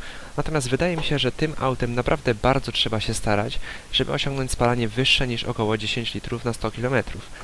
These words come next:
Ja osobiście go nie przeskoczyłem, choć nie obyło się bez wielu testów zera do setki oraz pokazowych przejazdów w trybie Sport Plus w celu nagrania materiału. W takim razie to chyba dość oszczędne auto przy jego osiągach, nieprawdaż?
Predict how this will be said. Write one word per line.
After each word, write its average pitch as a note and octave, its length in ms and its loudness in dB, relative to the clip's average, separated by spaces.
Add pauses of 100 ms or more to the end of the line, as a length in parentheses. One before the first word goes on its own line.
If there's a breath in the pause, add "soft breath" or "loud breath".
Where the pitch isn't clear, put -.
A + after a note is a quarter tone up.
(440 loud breath)
Ja D#3 160 4
osobiście C3 500 0
go C#3 80 2
nie D#3 120 0
przeskoczyłem, G#2+ 600 -2 (280 loud breath)
choć - 180 -6
nie D#3+ 120 0
obyło C#3 300 0
się B2 160 0
bez G#2+ 200 2
wielu A2 240 2
testów - 460 -2
zera A2 280 4
do F#2 80 -2
setki C3+ 440 -2 (360 loud breath)
oraz F#3 180 2
pokazowych B2 520 0
przejazdów A2 480 2
w - 120 -12
trybie G#2+ 280 2
Sport - 320 -2
Plus - 360 -4 (320 loud breath)
w - 40 -14
celu E3+ 220 2
nagrania A2 400 2
materiału. G2+ 520 2 (880)
W - 60 -10
takim C#3+ 240 -2
razie B2+ 260 0
to B2+ 80 -4
chyba A2 220 0
dość G#2+ 320 -2
oszczędne A#2 520 -2
auto B2 400 -2 (140)
przy - 180 -4
jego G#2 240 2
osiągach, B2 580 -4
nieprawdaż? G#2+ 480 0